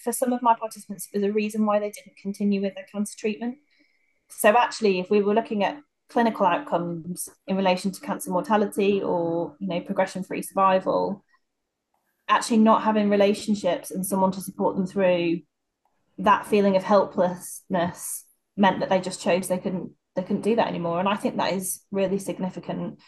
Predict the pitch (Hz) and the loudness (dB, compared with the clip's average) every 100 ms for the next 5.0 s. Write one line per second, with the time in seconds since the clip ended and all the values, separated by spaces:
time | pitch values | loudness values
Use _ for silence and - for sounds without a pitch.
0 | _ - 202 202 190 - - 196 208 208 | _ 0 4 6 4 0 2 4 4 4
1 | 233 226 240 220 208 202 - 202 196 226 | 0 0 0 4 4 2 -4 -12 -6 -2
2 | 208 180 170 - - 185 - 185 180 185 | -2 0 -2 -4 -6 -8 -6 -2 -2 -4
3 | - 180 190 196 190 196 190 175 - 196 | -2 0 0 0 -4 -2 0 -2 0 0
4 | 190 202 226 214 214 208 202 196 202 - | 0 0 2 4 4 4 2 2 -2 -8